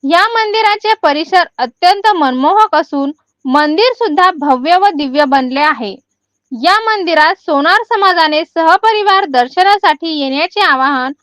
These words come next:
श्री संत शिरोमणी नरहरी महाराज संस्थान सोनार समाज परभणी मंदिर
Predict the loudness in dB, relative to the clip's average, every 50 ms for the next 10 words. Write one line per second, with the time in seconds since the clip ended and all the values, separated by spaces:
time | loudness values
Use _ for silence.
0 | _ _ _ _ _ _ _ 0 0 0 0 -2 -4 -4 -2 -4 -4 -4 -4 -6
1 | -6 -6 -4 -4 -2 -2 -2 -2 0 0 0 0 0 0 0 0 0 -2 -2 -2
2 | -2 0 0 0 -2 -2 -4 -4 -2 -2 -2 -2 0 0 0 0 -2 -4 -4 -4
3 | -2 0 0 0 0 -2 -4 -4 -2 0 0 0 -2 -4 _ _ _ _ _ _
4 | _ 0 2 2 2 2 0 -2 -2 -2 -2 -2 0 -2 0 0 -2 -2